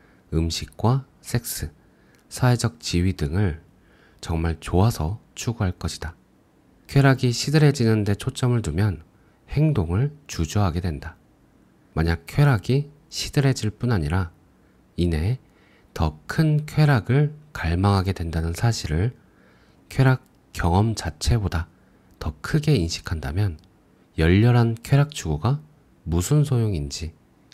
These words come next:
의문이 들 것이다. 그는 어쩌면 삶의 권태감에 사로잡혀 철학 공부나 해야겠다고 생각할지 모른다. 위의 세 가지 설계 원칙을 종합하면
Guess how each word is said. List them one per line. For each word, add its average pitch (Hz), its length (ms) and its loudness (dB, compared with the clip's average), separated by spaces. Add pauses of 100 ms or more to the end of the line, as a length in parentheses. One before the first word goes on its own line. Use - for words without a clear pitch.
의문이 85 400 0
들 87 140 -4
것이다. - 420 -6 (880)
그는 92 260 2
어쩌면 80 720 0 (340)
삶의 127 540 2
권태감에 104 680 2
사로잡혀 107 720 0 (640)
철학 135 300 4
공부나 82 380 -2
해야겠다고 113 800 -2 (220)
생각할지 113 560 -4
모른다. 73 400 -6 (800)
위의 90 260 6
세 135 220 4
가지 139 260 4
설계 143 300 4
원칙을 92 480 2
종합하면 85 720 -2